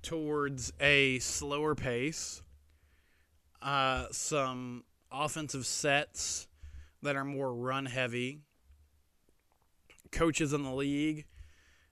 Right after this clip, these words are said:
that emphasize, like, we're gonna play good fundamental defense, and then behind that, we'll, uh,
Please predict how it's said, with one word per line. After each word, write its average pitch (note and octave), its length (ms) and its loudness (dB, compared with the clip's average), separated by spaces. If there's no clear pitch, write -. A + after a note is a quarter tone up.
that C#3 300 2
emphasize, C3+ 960 2
like, A#2+ 140 -4
we're B2+ 80 -4
gonna C3 160 -6
play B2+ 260 0
good C3+ 640 -2
fundamental C#3 580 -4
defense, B2+ 880 -6
and B2+ 220 -6
then B2 420 -6
behind C3+ 580 0
that, B2+ 300 0
we'll, B2+ 480 -4
uh, A2+ 360 -4